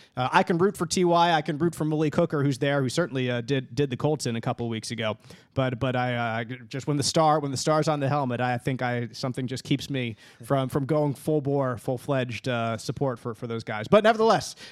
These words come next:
best of luck to them in, in their future endeavors. Um, and, and finally, uh, a, a very important piece of news that we would have spoke about last week, but we were off, like I said, with the bye.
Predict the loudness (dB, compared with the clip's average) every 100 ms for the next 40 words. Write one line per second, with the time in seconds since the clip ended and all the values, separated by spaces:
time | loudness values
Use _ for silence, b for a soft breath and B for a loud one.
0 | B -2 0 0 -2 -2 -2 0 0 0
1 | -2 -4 -2 -2 0 -2 -4 -6 -4 -6
2 | -4 -4 -6 -12 -18 b b -8 -4 -2
3 | -4 -6 -10 _ _ 0 4 4 2 2
4 | 0 4 4 4 2 0 -2 -8 _ _
5 | _ _ -2 0 2 0 0 0 0 0
6 | 4 6 6 2 0 -2 -4 -4 -4 -4
7 | -2 -4 -4 -4 -2 0 2 2 2 0
8 | -2 -2 0 0 2 2 2 0 -2 0
9 | -2 0 0 0 0 -2 -4 -4 -4 -4
10 | -6 -8 -2 0 0